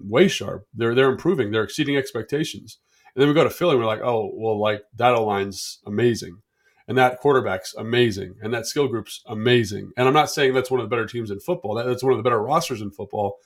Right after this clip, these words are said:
So you probably would say that. But because of our proximity, our evaluation is incomplete. And I, I, I agree with what you're saying. Like, we've got good skill position players, yes, but so does everybody else in the division. Maybe not, uh, the Giants. But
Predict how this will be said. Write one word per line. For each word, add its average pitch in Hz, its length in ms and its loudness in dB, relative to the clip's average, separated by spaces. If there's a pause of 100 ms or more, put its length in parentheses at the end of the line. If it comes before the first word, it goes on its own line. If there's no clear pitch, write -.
(260)
So - 100 0
you 120 100 6
probably 127 280 6
would 180 180 8
say 110 160 -2
that. 104 220 -4
But 120 160 -2 (920)
because 165 400 6
of 147 140 6
our 143 160 8
proximity, 113 720 2
our 117 180 4
evaluation 120 720 4
is 101 80 -6
incomplete. 101 500 -8 (420)
And 131 160 4
I, 131 300 4
I, 123 180 6 (120)
I 117 160 -2
agree 120 240 2
with 147 160 2
what 143 160 -2
you're 120 80 -4
saying. 101 400 -2
Like, 101 280 -6 (300)
we've 110 140 -8
got 127 160 4
good 131 160 4
skill 147 160 2
position 101 300 -6
players, 95 420 -8
yes, 113 480 2
but 110 160 0
so 131 200 2
does 123 120 0
everybody 113 260 2
else 110 200 0
in 107 80 -4
the 98 60 -4
division. 98 420 -4
Maybe 107 520 -4
not, 101 340 -4 (180)
uh, 101 240 -8 (100)
the 104 80 -14
Giants. - 520 -4 (360)
But 123 280 6